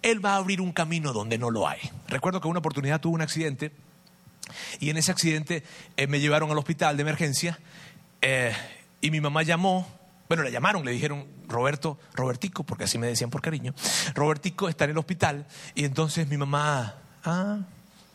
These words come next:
bien. ¿Y su papá está con él?"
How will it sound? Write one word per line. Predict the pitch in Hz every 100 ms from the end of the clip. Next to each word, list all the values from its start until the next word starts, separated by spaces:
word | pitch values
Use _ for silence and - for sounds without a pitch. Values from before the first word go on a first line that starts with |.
| - _ - - - - - - - - -
bien. | 180 175 170 - - - - - _ - - _ - -
¿Y |
su | 156 180
papá | 185 214
está | 247
con | 254
él?" | 247